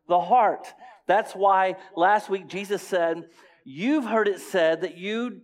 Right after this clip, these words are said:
should not murder, do not kill." It's a command. That's an action. That's a doing.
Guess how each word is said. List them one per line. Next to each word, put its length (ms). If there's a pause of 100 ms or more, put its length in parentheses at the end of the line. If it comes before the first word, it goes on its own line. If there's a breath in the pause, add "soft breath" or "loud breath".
should 340
not 380 (420)
murder, 600
do 260
not 400 (220)
kill." 320
It's 160
a 40
command. 720 (180 loud breath)
That's 200
an 100
action. 460
That's 160
a 100 (220 loud breath)
doing. 420